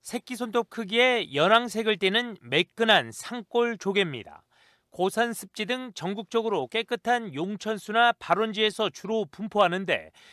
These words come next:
한라산에서 서식하는 게 처음으로 보고됐습니다. 어리목 탐방안내소 인공연못에선 잉어가, 한라산 물장오리에선 미꾸리 두 종이 서식하는 사실도 확인됐습니다.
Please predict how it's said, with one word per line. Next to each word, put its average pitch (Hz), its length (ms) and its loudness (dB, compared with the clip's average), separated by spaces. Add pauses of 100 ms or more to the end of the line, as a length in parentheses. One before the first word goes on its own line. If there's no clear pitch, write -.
(240)
한라산에서 247 800 2
서식하는 233 680 -4
게 240 260 4
처음으로 240 520 -2
보고됐습니다. 147 920 -4 (760)
어리목 233 540 4
탐방안내소 247 960 2
인공연못에선 220 1300 -2
잉어가, 190 640 -2 (680)
한라산 254 540 2
물장오리에선 220 1080 0
미꾸리 233 440 -4
두 202 180 -10
종이 214 400 -2
서식하는 247 600 -4
사실도 196 640 -2
확인됐습니다. 160 800 -6